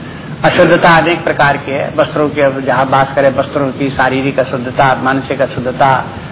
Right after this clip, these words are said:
आचार की अशुद्धता, अनेक प्रकार की अशुद्धता है। और वैसे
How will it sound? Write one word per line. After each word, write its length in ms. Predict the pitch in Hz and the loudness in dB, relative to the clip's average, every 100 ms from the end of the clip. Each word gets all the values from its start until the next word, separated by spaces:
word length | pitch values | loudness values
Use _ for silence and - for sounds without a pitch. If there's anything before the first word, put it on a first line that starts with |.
| - | -4
आचार 380 | 131 127 135 135 | -2 2 2 2
की 160 | 131 139 | 2 0
अशुद्धता, 480 | 131 135 123 131 143 | 0 -2 -4 2 4
अनेक 300 | 139 165 165 | 4 4 2
प्रकार 300 | 151 143 139 | 2 2 2
की 100 | 135 | 0
अशुद्धता 440 | - 127 127 131 | -2 -4 -2 2
है। 260 | 131 156 156 - - - - - - - - - - - 123 135 | 4 6 4 0 -8 -12 -12 -14 -14 -14 -14 -14 -6 -4 -2 0
और 500 | 139 151 143 - - - - - - | 4 6 4 2 -6 -12 -14 -14 -8
वैसे 320 | 120 139 135 | 0 2 4